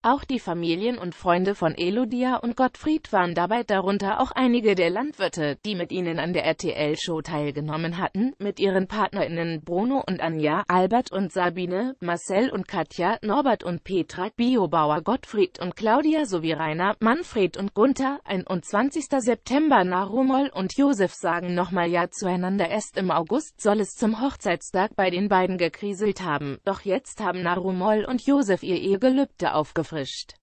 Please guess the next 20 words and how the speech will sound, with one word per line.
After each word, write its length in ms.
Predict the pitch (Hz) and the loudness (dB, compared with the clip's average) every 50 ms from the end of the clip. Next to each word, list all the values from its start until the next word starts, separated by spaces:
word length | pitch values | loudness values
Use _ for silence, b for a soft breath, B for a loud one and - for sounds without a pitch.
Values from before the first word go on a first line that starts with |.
| _ _ _ _ _ _ _ _ _ _ _ - | _ _ _ _ _ _ _ _ _ _ _ 0
Das 280 | 220 214 214 - - | 2 2 2 2 -2
Kultpaar 560 | - 240 269 320 302 _ - 208 196 170 165 160 | -2 0 0 0 0 _ -4 -4 -2 -2 0 -2
aus 220 | 170 214 - - | -4 -6 -6 -2
der 180 | - 254 240 233 | -2 0 0 0
fünften 500 | - - 285 349 359 - - 214 190 190 | 0 0 0 0 -2 -2 -2 -2 -2 -2
Staffel 420 | - - 185 170 - 190 170 170 | 0 0 -2 0 0 -2 -2 -2
hat 160 | 196 214 - | -2 -4 -4
sich 200 | - 214 196 - | -4 -4 -4 -2
mitten 240 | 208 170 - 226 208 | -2 -2 -2 -2 -2
in 200 | 175 185 185 170 | -2 -2 -2 2
New 120 | 208 262 | 2 4
York 420 | 277 262 254 226 202 220 269 - - | 4 6 4 4 4 2 0 -2 -4
im 220 | - 208 214 202 | -4 -4 -4 -4
Central 520 | - - 240 262 302 294 - 208 190 180 170 | -2 0 0 0 0 0 0 0 0 0 0
Park 380 | - - 202 190 202 226 - | -2 -2 -2 -2 -2 -2 -2
noch 200 | 226 196 170 - | -2 -4 -2 -2
einmal 340 | - 180 180 170 185 196 196 | -2 -2 -2 0 0 0 2
das 240 | 170 156 - - - | 0 -2 -6 -4 -2
Ja-Wort 560 | 180 185 240 277 220 165 165 175 165 - - | 0 0 0 0 0 0 0 0 0 -2 -4
gegeben. 560 | 190 165 151 165 156 143 135 135 127 127 127 | -6 -6 -2 0 0 0 0 -2 -4 -6 -8